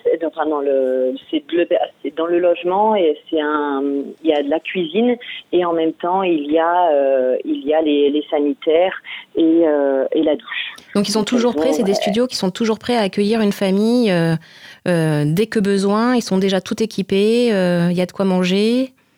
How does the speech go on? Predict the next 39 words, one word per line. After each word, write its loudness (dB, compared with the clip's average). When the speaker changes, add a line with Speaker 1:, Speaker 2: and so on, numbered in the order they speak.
Speaker 1:
Voilà, 2
exactement. -2
Donc, -2
elles 2
peuvent 2
en -2
fait -2
a-, 0
arriver 2
à 2
n'importe -2
quelle 0
heure, 0
euh, 2
de -2
la 0
jour -4
et 0
de -4
la 0
nuit, 2
puisque, -6
euh, 2
c'est -4
un -2
centre -6
d'hébergement 0
qui -4
est 0
ouvert -2
vingt-quatre -4
heures -6
sur -6
vingt-quatre -2
avec -4
une 0
équipe -8
de -2
jour, -2